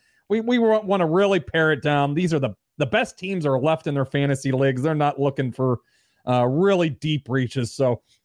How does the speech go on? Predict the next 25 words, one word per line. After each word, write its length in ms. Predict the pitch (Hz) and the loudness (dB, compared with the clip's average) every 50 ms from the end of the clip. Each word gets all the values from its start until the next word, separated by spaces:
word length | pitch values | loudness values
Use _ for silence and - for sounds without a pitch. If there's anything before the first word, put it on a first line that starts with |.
| _ - | _ -4
we 120 | 180 185 | -2 -2
try 240 | - - - 185 180 | -2 0 0 0 2
to 80 | 156 | 0
pare 240 | - - - 175 170 | -2 -2 0 0 2
down 220 | 160 160 156 156 151 | 2 2 0 0 -2
the 100 | 147 143 - | -4 -2 0
article 440 | 147 143 143 139 - - 127 127 123 | 0 2 2 0 0 0 0 0 0
as 120 | 107 110 | 0 -2
well. 380 | 110 117 120 117 117 113 117 107 | -2 0 2 2 2 2 0 -2
So, 340 | - - 123 120 113 - _ _ _ _ _ _ - | -2 -2 -2 0 -2 -2 _ _ _ _ _ _ -4
uh, 180 | 117 113 113 | -2 -2 0
the 140 | 110 113 127 | 0 0 0
names 320 | 139 156 170 170 156 135 - | 0 0 0 0 -2 -4 -4
start 280 | - 160 151 147 - | -2 -2 -2 -2 -4
shrinking 440 | - - - 156 151 143 135 147 143 | -8 -10 -6 -4 -4 -2 0 0 0
a 40 | 135 | 2
little 200 | 139 143 135 131 | 2 2 0 2
bit. 200 | 120 139 139 139 - | 2 0 0 0 -2
We, 160 | 139 127 - - | -4 -6 -4 -6
we 80 | 147 139 | -6 -6
try 260 | - - - 147 139 | -6 -2 -2 0 0
to 140 | 131 123 113 _ _ _ _ _ _ _ _ _ - | 0 -2 -4 _ _ _ _ _ _ _ _ _ -4
really 380 | 233 247 254 240 220 208 190 175 | 0 2 2 4 4 2 2 0
keep 320 | - - 175 165 - - | -2 -2 -4 -4 -4 -2
the, 160 | 151 143 139 | -2 -2 -2